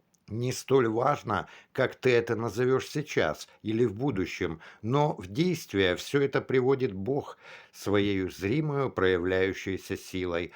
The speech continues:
Бог в своей силе непреодолим, и ничто человеческое или божественное не может с ним сравниться. Не подумай же, Гермес, будто что-либо внизу или что-либо вверху могло бы уподобиться Богу,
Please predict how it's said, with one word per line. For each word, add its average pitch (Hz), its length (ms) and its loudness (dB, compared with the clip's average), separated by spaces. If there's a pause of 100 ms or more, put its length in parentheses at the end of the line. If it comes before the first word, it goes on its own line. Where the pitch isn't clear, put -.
(140)
Бог 107 340 0
в - 60 -14
своей 110 380 0
силе 101 560 -2 (240)
непреодолим, 135 1000 2
и 139 140 -4
ничто 135 600 0
человеческое 113 920 0
или 101 120 0
божественное 98 840 -2
не 98 140 -2
может 107 440 -4
с - 100 -20
ним 95 220 -4
сравниться. 92 800 -4 (260)
Не 107 160 -2
подумай 139 500 0
же, 98 160 0
Гермес, 101 560 0
будто 98 500 0 (120)
что-либо 117 760 2
внизу 101 580 0
или 107 320 -2
что-либо 117 580 -2
вверху 117 600 0 (180)
могло 113 560 4
бы 113 160 2
уподобиться 113 880 -2
Богу, 110 640 -2